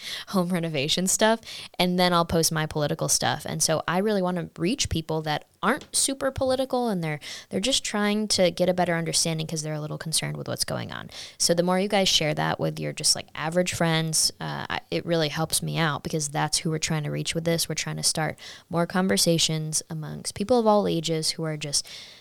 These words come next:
you know, average Americans that are concerned with what's going on. So thanks again.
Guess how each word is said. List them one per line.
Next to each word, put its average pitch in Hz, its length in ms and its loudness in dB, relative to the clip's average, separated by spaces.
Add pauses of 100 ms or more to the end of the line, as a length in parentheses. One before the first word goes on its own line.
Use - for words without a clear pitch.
(120)
you 160 60 -4
know, - 100 -4
average 185 320 2
Americans 160 380 -2
that 151 100 -2
are 160 60 -4
concerned 147 340 -2
with 113 100 -6
what's - 160 -8
going 98 240 -4
on. - 200 -8 (720)
So 165 260 2
thanks 175 400 0
again. 180 480 6